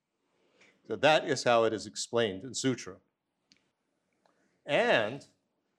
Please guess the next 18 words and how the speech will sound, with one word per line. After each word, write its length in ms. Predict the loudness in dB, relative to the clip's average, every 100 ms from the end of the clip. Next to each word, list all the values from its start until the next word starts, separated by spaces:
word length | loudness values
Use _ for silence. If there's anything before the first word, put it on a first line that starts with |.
| _ _ _ _ _ -4
even 400 | -2 0 0 0
if 280 | 0 0 0
we 140 | 0
explain 580 | 0 -6 -2 0 2 -2
in 120 | -6
terms 440 | -2 0 0 0 -4
of 160 | -4
voidness 480 | 0 0 0 -8 -8
beyond 520 | -2 0 2 0 -2
words, 440 | 2 4 4 0 -4
beyond 480 | 0 2 0 -2
concepts, 800 | 0 0 0 -2 -4 -4 -14 -18 _ _ _ _ _ _ _ _ -12
this, 280 | -10 -4
uh, 320 | 0 0 0 -4
non-Gelugpa 920 | -4 0 2 0 -2 -6 -6 -6 -6 0
way 200 | 2 2
of 120 | -2
explaining, 680 | -14 -6 -2 0 -2 -8